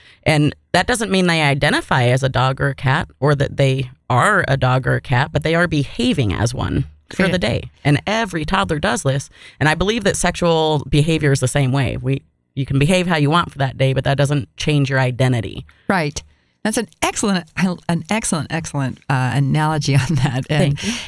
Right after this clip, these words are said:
Speaker 2: and it's solid. And I think that people can relate to that. And what my students struggled with is that exact separation of, "No, if you behave that way, that's what you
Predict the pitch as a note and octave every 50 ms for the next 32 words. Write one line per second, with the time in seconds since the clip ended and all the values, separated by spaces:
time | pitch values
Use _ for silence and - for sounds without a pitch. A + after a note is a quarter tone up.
0 | - - G3 F#3+ F3+ F3 - - - - C#4+ A4 F#4 - F#2+ D#2+ - - - F3
1 | F3 F3+ F3+ F3+ F3 - A3 G#3 G3+ F#3+ F#3+ E3 - F#3+ F#3+ - F3 E3 - F3
2 | D#3 D3+ D#3 D#3+ G3 G#3+ - G3+ F3+ - G2+ F2+ E2+ E2 D3 E3 F3 E3 D3 E3
3 | D#3 E3 D#3 - - A#3+ A#3+ A3+ G#3 - - - F#3+ G#3+ C4+ C#4+ A#3 G3 C#3+ C3+
4 | B2 G#2+ G2+ - - - - _ E3 D3 B2+ G#2 G2 A#2+ D#3 - - - - -
5 | - - - D#3 D#3 F#3 - - _ _ _ - D3+ E3 D3 D3+ F3 D3 E3 E3
6 | - - E3+ D#3+ - D3+ D3 D3 - - C#3+ C3+ C3+ C3+ - - - - - _
7 | _ - D3 C#3 C3 B2 C3+ D#3 E3+ F3 D#3 C#3 C3+ C3 - - - G3 G3 G3+
8 | - G#3+ F#3 E3+ F3 E3+ D#3+ E3+ D#3 G2 D2+ C#3+ C#3+ C#3 - D#3+ D3 D3+ - -
9 | - D3 C3+ - - D3 C3+ -